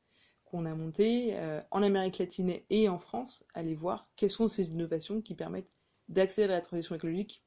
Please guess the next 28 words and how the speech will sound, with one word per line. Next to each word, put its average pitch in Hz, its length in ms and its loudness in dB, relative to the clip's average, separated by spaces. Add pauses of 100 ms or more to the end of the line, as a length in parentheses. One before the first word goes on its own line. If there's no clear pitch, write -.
(140)
par 202 200 2
du 170 80 -4
renouveau 165 380 -2
démocratique. 156 640 -12 (800)
Et 175 80 0
on 175 80 2
est 165 40 2
tubé 170 260 2
sur 175 200 -2
plein 185 160 4
de 180 60 0
projets 180 280 4
que 180 120 -6
je 160 100 -4
vais 156 60 -6
pas, 165 300 -4
euh, 156 100 -6
tous 160 300 -10
vous 160 60 -6
lister 156 280 -6
là, 196 160 2
mais 196 100 2
évidemment, 165 500 -2
le 156 280 -8
principe - 440 -12
d'assemblée, 175 640 0
euh, 156 140 -6
citoyenne, 175 580 -2